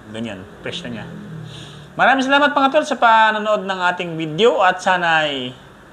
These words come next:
nakapag-subscribe na kayo sa ating channel at i-hit yung notification bell para updated kayo kung mayroon tayong mga panibagong video. At mag-comment na rin kayo sa baba at mag-share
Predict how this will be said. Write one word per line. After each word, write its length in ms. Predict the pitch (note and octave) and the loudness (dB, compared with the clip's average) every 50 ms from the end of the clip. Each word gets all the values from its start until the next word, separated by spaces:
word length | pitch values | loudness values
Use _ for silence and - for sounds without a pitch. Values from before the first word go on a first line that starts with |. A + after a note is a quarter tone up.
| - - - - - - - - - - - - - - - | -20 -20 -20 -20 -20 -20 -20 -20 -20 -20 -20 -20 -12 -2 2
nakapag-subscribe 800 | G#3 G3+ G#3+ G#3 G#3 F#3+ - G3+ F3+ F3 - - F#3+ F#3+ F3+ E3 | 2 2 4 4 2 2 4 2 2 2 -2 0 2 2 2 2
na 80 | D#3+ | 0
kayo 160 | D3 D3+ D3+ D3+ | -2 -2 -2 0
sa 160 | D3+ C3+ C3+ | -2 -2 -2
ating 160 | C3+ C3+ C#3 C#3+ C3 C3 B2+ - - | -2 -6 -4 -2 -2 -2 -2 -4 -4
channel 480 | - F3 D3+ D3 D#3 D#3+ E3+ F3+ G#3+ C4+ - - - | 0 2 2 2 2 0 -4 -4 -6 -8 -10 -16 -10
at 320 | - C3 C#3 C3 C3 - - - - - _ _ _ | -6 -2 -2 -2 -4 -6 -14 -20 -20 -20 _ _ _
i-hit 320 | C3 B2 E3 E3+ E3+ E3+ - D#3+ | -10 -4 -4 -4 -4 -4 -8 -10
yung 240 | D3 C#3 C#3+ C#3 C#3 D3+ | -10 -8 -10 -12 -12 -10
notification 640 | D#3+ E3 F3 E3+ - - F3 E3+ - - F3+ E3+ E3+ | -8 -8 -8 -8 -6 -8 -8 -6 -6 -6 -6 -4 -2
bell 240 | F#3+ G#3+ B3+ C#4+ B3 - - | -2 -2 -2 -4 -6 0 2
para 240 | G3+ G#3+ A3 G#3+ | 4 4 4 2
updated 320 | - G#3+ A3+ A3+ A#3 G#3+ G3 | 2 -2 -2 -2 -2 -2 0
kayo 240 | A3+ A3+ A3 G#3+ G#3+ | 2 2 2 2 0
kung 160 | G#3 G3 G3 | -2 0 2
mayroon 240 | G3 G3 G3 F#3+ G3 | 2 2 2 2 2
tayong 240 | G3 F#3+ F#3+ F3+ | 2 2 2 0
mga 160 | F3+ F3+ E3+ E3+ | -4 -6 -4 -2
panibagong 560 | F3 E3 D#3 C#3+ D3 D3 C#3+ C#3 C#3 C#3 C3 | -2 -2 -2 0 2 2 2 2 0 -2 -4
video. 480 | B2 B2+ B2 B2+ D3 F3 E3+ C#3+ C3 | -4 -6 -6 -2 0 0 2 2 0
At 240 | B2 A2+ A2 G#2+ G2+ - - - - - - - - - - - | -2 -4 -6 -6 -8 -12 -20 -20 -20 -20 -20 -20 -20 -20 -16 -6
mag-comment 400 | - - - - C4 C4+ C4 A#3 | -4 -2 0 2 2 2 2 0
na 80 | B3 B3 | 0 -2
rin 80 | A#3 A3+ | 0 0
kayo 160 | A3+ G#3+ A3+ | -2 0 0
sa 80 | A3 | 0
baba 400 | A#3 G#3 F#3+ F#3 - - - - - - - - | 2 4 4 2 2 2 -4 -12 -18 -18 -14 -6
at 400 | - C#3 D3 D3 D3+ D3+ D#3 - | -2 2 2 4 4 2 0 0
mag-share 560 | D3+ D3 C#3+ - G#3 G3+ G3+ G3 G3+ A3+ | -4 -6 -2 2 4 6 6 6 4 2